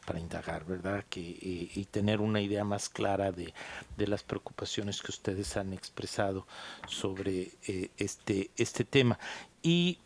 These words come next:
eh, también finalmente... Eh, eh, eh, sino ahora en su oportunidad, eh, eh, las garantías que estiman de independ-, eh, se, de, pre-, se prevén legalmente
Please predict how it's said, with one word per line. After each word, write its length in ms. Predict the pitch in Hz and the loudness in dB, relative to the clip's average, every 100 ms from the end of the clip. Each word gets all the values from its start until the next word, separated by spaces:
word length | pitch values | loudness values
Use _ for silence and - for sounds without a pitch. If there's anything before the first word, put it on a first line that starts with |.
| - | 6
eh, 440 | 160 139 139 139 - | 10 10 10 4 6
también 420 | 135 131 139 147 | 6 8 8 8
finalmente... 840 | - 135 131 131 135 127 143 131 - | 8 8 10 10 10 10 8 8 6
Eh, 240 | 117 113 - | 4 4 4
eh, 400 | 110 98 98 - | 6 6 4 2
eh, 380 | 110 98 98 90 - - - - 101 101 95 | 2 4 4 2 -4 -20 -16 -10 -6 -4 -6
sino 280 | - - 101 | -8 -4 2
ahora 180 | 113 120 | 6 6
en 180 | 107 98 | 4 0
su 180 | - 101 | 0 2
oportunidad, 680 | - 110 - 117 117 110 - - - - - | 2 0 2 6 8 8 4 -6 -12 -10 0
eh, 360 | 113 101 101 - | 4 4 2 -2
eh, 380 | 113 101 101 107 - | 2 4 4 0 -2
las 400 | 120 110 110 - | 2 4 4 4
garantías 720 | 117 117 117 - 143 107 - | 6 6 4 6 8 8 2
que 500 | - 98 98 - 107 | 0 2 0 0 0
estiman 580 | 98 - 135 117 117 - - - - | 0 4 8 10 8 4 -6 -8 6
de 80 | 117 | 8
independ-, 460 | 117 - 117 120 | 8 6 4 4
eh, 360 | 113 110 110 110 | 4 4 4 -2
se, 280 | - 107 107 | 0 0 0
de, 500 | 107 101 101 101 98 - | 0 0 0 0 -2 0
pre-, 240 | 104 104 | 0 0
se 180 | - 110 | 0 2
prevén 340 | 113 113 131 | 4 6 8
legalmente 720 | 123 113 117 120 113 - 123 | 6 6 6 6 4 6 2